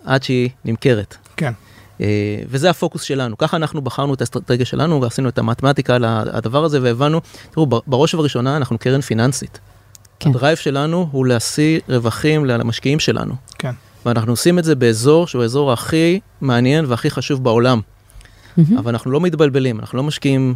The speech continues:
Speaker 1: פילנטרופים. בסדר? אנחנו משקיעים בתחומים שהם סופר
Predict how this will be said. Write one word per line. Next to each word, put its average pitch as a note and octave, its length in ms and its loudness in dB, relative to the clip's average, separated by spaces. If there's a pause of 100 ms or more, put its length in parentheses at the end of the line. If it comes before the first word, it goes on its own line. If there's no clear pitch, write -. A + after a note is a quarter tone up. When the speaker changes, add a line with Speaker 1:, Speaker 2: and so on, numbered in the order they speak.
(120)
Speaker 1:
פילנטרופים. A#2+ 560 0 (680)
בסדר? C3+ 340 0 (160)
אנחנו A#2+ 280 -2
משקיעים D3 340 0
בתחומים D#3 540 2
שהם B2+ 260 -2
סופר D3+ 560 0